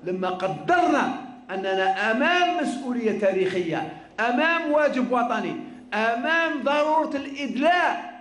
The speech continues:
بموقفنا والمشاركة في هذه الانتخابات، لأننا نحمل مشروعاً للجزائريين والجزائريات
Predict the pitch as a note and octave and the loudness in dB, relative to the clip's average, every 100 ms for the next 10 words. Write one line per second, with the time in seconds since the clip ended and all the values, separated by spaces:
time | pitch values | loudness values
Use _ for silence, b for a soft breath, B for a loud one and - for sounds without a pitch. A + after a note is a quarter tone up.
0 | - D#3+ A3+ C4 C4+ C#4 B3+ B3+ B3+ C4 | -12 -6 0 2 2 2 -2 0 4 4
1 | B3+ B3 B3 B3 C#4+ C#4+ C4 C4 B3+ B3+ | 4 4 2 2 2 2 0 -2 0 0
2 | B3+ B3+ B3+ B3 B3+ - C#4 D#4 E4+ E4 | 0 -4 -6 -6 -4 0 0 2 0 -2
3 | - - - - G3+ G#3+ G#3+ G#3+ G#3+ G3+ | -6 -16 -18 -8 -6 -2 -2 0 0 0
4 | G3+ G3+ G3+ G3+ G3 F#3+ G3 F#3+ - G#3+ | -2 -2 -2 0 0 0 0 -2 0 2
5 | C#4+ A#3+ A3+ D#3+ - - - G3 E3+ G3 | 4 2 0 -8 -14 -18 -10 -6 -2 -2
6 | G3+ G#3 G#3 G3+ G3 F#3+ F#3+ F#3 F3+ E3+ | -2 -2 -2 -2 -2 0 2 4 2 0
7 | G3 G3+ F#3 F#3+ F3 - | 0 0 2 2 0 -4